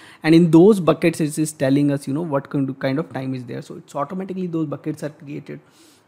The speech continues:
and we are seeing it now. So this one is there, and then there is one more visual which is enabled, uh, now, right now. Let's say this is one visual. Now this doesn't make much sense out here because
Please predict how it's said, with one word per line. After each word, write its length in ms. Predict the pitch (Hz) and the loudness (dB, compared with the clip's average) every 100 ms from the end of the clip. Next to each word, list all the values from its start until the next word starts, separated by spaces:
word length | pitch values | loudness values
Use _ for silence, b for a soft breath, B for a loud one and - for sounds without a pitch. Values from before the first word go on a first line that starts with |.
| - | -12
and 160 | 165 160 | -2 2
we 120 | 151 | 2
are 40 | 147 | 0
seeing 280 | - 135 | -4 -8
it 140 | 131 - | -8 -6
now. 260 | 151 147 - _ b b _ _ | -6 -6 -14 _ b b _ _
So 160 | - | -4
this 300 | 170 151 214 | -2 0 0
one 220 | 247 233 202 | 2 2 2
is 180 | 170 147 | 0 2
there, 220 | 156 156 | 2 2
and 180 | 165 180 | 0 0
then 280 | 208 180 | -2 0
there 180 | 170 208 | 2 2
is 100 | 220 | 0
one 180 | 190 208 | -2 0
more 160 | 233 226 | 2 4
visual 300 | 165 160 170 | 2 2 2
which 180 | 156 170 | 0 -4
is 140 | 160 | -6
enabled, 560 | - 147 156 156 156 147 | -4 0 0 2 2 0
uh, 160 | 127 | -4
now, 260 | 127 135 135 | -4 -4 -2
right 260 | 135 147 143 | -4 -4 -4
now. 140 | 139 | -4
Let's 240 | 135 135 | -4 -6
say 340 | - 139 123 - - _ 160 | -10 -8 -8 -8 -18 _ -14
this 200 | 160 170 | -10 -8
is 140 | 151 | -6
one 180 | 135 139 | -2 -2
visual. 260 | 135 131 143 | -4 -6 -4
Now 320 | 135 117 - _ 160 | -4 -6 -10 _ -12
this 160 | 175 180 | -10 -8
doesn't 320 | 180 185 170 | -6 -4 -2
make 260 | 147 147 | -2 -4
much 180 | 135 127 | -8 -10
sense 400 | - - 139 156 | -12 -10 -8 -4
out 200 | 139 131 | -6 -4
here 120 | 143 | -8
because 400 | 170 165 143 - | -6 -6 -8 -10